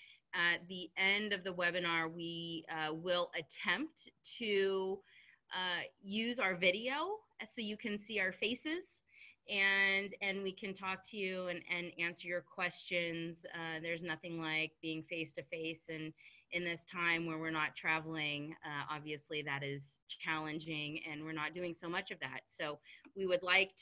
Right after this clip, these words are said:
to, um, at least for you guys, to see us if we can't see you, uh, through the video.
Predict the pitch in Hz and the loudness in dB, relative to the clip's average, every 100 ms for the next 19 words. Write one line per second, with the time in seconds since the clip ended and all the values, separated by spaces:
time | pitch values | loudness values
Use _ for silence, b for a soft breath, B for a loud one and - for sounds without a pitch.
0 | - 180 165 156 160 160 b b _ 170 | 2 4 6 4 2 -2 b b _ -6
1 | 156 151 147 156 - _ _ _ _ _ | -4 -4 -4 -8 -10 _ _ _ _ _
2 | _ _ _ _ _ _ 180 165 180 175 | _ _ _ _ _ _ -4 0 -4 -4
3 | 180 180 247 233 185 196 - 202 - 180 | -8 -4 -2 2 2 2 -4 -12 -10 -4
4 | 220 190 208 202 - 185 - 175 - - | -2 -2 -4 -12 -12 -14 -8 -6 -6 -12
5 | 180 170 175 165 147 147 - B B B | -14 -8 -2 0 -2 -6 -12 B B B
6 | B _ - 160 147 147 - 160 156 147 | B _ -12 -10 -8 -8 -10 -8 -4 -4
7 | 143 147 143 147 139 127 123 | -6 -8 -4 -4 -2 -4 -6